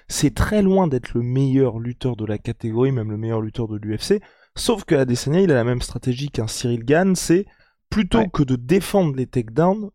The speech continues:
Speaker 1: vous empêchez tout simplement l'adversaire, ne serait-ce que de s'approcher de vous via le jeu de jambes. Ce qui fait que Cyril, là, c'est le seul moment où on l'a vu en lutte à l'U F C, c'était fa-, enfin, en lutte défensive véritablement à l'U F C,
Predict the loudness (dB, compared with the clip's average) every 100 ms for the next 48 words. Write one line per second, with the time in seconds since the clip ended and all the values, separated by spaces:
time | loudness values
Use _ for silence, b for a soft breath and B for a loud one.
0 | -14 -8 -6 0 0 2 0 0 -2 -4
1 | -8 -4 -4 -2 -2 0 -2 -2 -4 -4
2 | -2 -2 0 -2 -4 -2 -4 -2 -6 -2
3 | -2 -2 -4 -4 -6 -6 -10 -10 _ -4
4 | 2 4 4 2 0 -2 -4 -4 -8 -6
5 | -2 0 0 -2 2 2 0 B B -2
6 | 0 0 0 4 4 4 4 4 4 4
7 | 2 2 0 0 -4 -6 b 0 2 2
8 | -2 -2 0 2 0 -2 -4 -4 _ _
9 | -6 0 0 0 -4 -4 -8 -4 -2 -2
10 | -6 -4 -4 -4 -4 -4 -4 -4 -4 -2
11 | -4 -6 -6 -2 -4